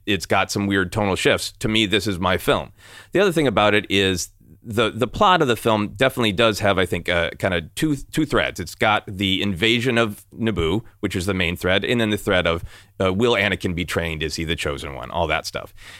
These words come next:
And this is really that moment, these four battles together,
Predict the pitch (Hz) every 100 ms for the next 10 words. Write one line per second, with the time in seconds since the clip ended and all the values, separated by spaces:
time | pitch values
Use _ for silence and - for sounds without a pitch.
0 | - 104 104 127 190 170 117 113 113 104
1 | 104 71 104 90 98 110 107 104 - -
2 | 104 90 - 139 127 107 101 101 - 87
3 | 107 95 87